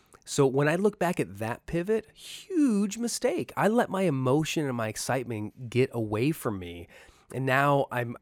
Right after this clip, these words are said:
what I thought in my head at twenty-three, twenty-four years old, I thought that this makes sense. Now I'm gonna be a, quote, "one-stop shop." And it's like, what's next, though? Am I gonna open up a, a beauty salon in the extra office space?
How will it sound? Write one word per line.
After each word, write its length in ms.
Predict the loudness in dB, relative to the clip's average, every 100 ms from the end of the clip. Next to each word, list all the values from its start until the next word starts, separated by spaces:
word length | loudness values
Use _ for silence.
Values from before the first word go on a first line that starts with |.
| _ _
what 200 | 0 2
I 100 | 2
thought 420 | 0 2 4 4
in 100 | 2
my 180 | 0 0
head 440 | 0 -2 -2 -8 -16 -20 -20 -16
at 260 | -10 -10 -8
twenty-three, 760 | -2 0 0 -4 -6 -4 -4 -4
twenty-four 500 | -2 -2 -2 -2 0
years 280 | 0 -2
old, 280 | 2 2 0 -2
I 140 | -4
thought 380 | 0 2 2 0
that 260 | -4 -4 -8 -16 -2
this 380 | 0 0 -2 -4
makes 240 | -4 -4
sense. 380 | 0 2 2 -2
Now 180 | 0 2
I'm 80 |
gonna 160 | 2 -2
be 120 | -2
a, 60 | -4
quote, 320 | 0 2 2
"one-stop 600 | 2 0 2 2 2 2
shop." 480 | 0 2 2 2 -8 -20 -20 -20 -4
And 80 | -2
it's 100 | 2
like, 140 | 4
what's 240 | 4 4
next, 240 | 2 2 0
though? 140 | -6
Am 100 | -4
I 60 | -2
gonna 160 | -2
open 200 | 0 0
up 140 | 0 2
a, 160 | -2 0
a 80 |
beauty 340 | -6 -4 -2 0
salon 580 | 0 2 4 4 4 2
in 280 | 0 -2
the 280 | -2 -4 -4
extra 300 | -6 -8 -6 0
office 320 | 0 2 -2
space? 480 | 0 -2 -2 -4